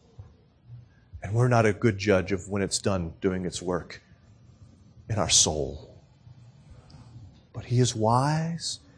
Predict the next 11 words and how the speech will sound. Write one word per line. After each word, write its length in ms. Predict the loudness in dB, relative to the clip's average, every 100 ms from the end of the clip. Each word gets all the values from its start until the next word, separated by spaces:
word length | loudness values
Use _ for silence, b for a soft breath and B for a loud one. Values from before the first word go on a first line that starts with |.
| b b
and 100 | -4
he 200 | 2 2
is 160 | 2
good. 680 | 2 6 8 6 4 -2 -16 -18 -20 -20 -20 _ -20 -20 _ _ _ b b
And 100 | 4
we 40 | 4
have 100 | 4
to 80 |
cling 400 | 0 4 6 6
to 120 | 6 4
that 540 | 4 2 0 -8 -12